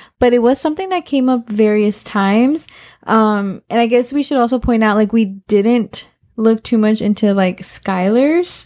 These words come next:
case because there wasn't as much information on it, to be honest. Like, all the ties to Skylar came through Elijah. So it's just, like, a little,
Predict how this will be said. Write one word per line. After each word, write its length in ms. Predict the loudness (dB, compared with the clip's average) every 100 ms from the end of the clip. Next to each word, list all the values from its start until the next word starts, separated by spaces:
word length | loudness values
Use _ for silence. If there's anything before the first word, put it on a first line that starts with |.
| -10
case 340 | -4 -2 -2
because 380 | -4 -2 0 0
there 120 | 2
wasn't 340 | 2 0 -2 -2
as 360 | -2 -4 -6 -14 _ _ _ -2
much 240 | 0 2
information 640 | 2 2 0 0 0 0 2
on 160 | 2
it, 160 | 0 0
to 100 | 0
be 120 | 2
honest. 400 | 2 2 2 0
Like, 160 | -2 0
all 400 | 2 4 2 0 -10 _ _ _ _ -4
the 200 | 0 0
ties 440 | 0 0 0 -2
to 100 | -6
Skylar 580 | -4 0 2 4 2 0
came 300 | 0 2 2
through 240 | 2 0
Elijah. 720 | 2 0 0 0 0 -4 -8 -10
So 180 | -6 -4
it's 120 | -2
just, 160 | -2 -2
like, 160 | -2
a 60 | 0
little, 400 | 0 0 -2